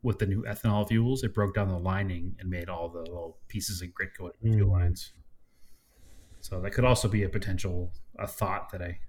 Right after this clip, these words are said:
Speaker 2: I don't think they lined those tanks. I don't think those cars were that fancy.
Speaker 1: Neither was a fifty-one, I mean, sorry, fifty-nine T R three, but <laughs> it had a line.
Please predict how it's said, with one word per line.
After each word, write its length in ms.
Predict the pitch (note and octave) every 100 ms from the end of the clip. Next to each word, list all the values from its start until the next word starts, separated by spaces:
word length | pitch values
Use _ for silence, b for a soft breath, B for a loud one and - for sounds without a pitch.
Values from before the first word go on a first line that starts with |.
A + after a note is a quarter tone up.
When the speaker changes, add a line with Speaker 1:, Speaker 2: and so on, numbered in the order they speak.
| - - _ - - - b -
Speaker 2:
I 60 | G#3
don't 160 | A3
think 140 | G#3 G3
they 100 | D3
lined 300 | A#2 A2 G#2
those 140 | F#2
tanks. 640 | - F#2+ F2+ - - - -
I 40 | C3
don't 100 | C3+
think 120 | B2+
those 140 | G#2+
cars 300 | - G#2 G2
were 100 | F#2+ F#2
that 260 | F2+ F#2
fancy. 500 | - G2+ F#2+ - - B B B
Speaker 1:
Neither 300 | G#2+ G2+ A#2 A2
was 140 | G#2
a 100 | F#2+
fifty-one, 840 | F#2 A2+ - G2 F#2+ F#2 F#2 F#2 A2
I 40 |
mean, 60 | G#2
sorry, 280 | - G#2 F2+
fifty-nine 720 | A#2 - G2+ F#2+ F#2+ F#2+ F#2+
T 160 | -
R 140 | G#2 F#2+
three, 320 | - G2+ F#2
but 220 | F2+ F#2+ - -
<laughs> 220 | - -
it 80 | F#3
had 80 | B2+
a 40 | A#2
line. 280 | G#2 G#2+